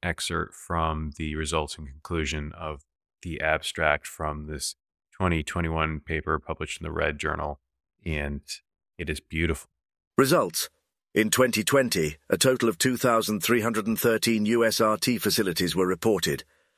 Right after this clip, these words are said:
Speaker 2: compared with nineteen eighty-seven in two thousand five, representing a sixteen point four percent growth in facilities over nearly fifteen years.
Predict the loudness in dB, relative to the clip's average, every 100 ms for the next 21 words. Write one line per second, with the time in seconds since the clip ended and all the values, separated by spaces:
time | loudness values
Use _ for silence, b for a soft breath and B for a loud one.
0 | _ 0 2 4 4 4 2 2 2 0
1 | 2 0 0 4 4 4 0 0 0 2
2 | 2 2 -2 0 0 0 -4 -6 B B
3 | B B 4 4 2 2 2 0 2 2
4 | 0 0 0 0 0 0 0 2 2 2
5 | 2 4 2 4 4 4 2 0 0 2
6 | 2 2 2 2 2 2 0 0 0 2
7 | 0 2 0 2 2 2 0 -2 -6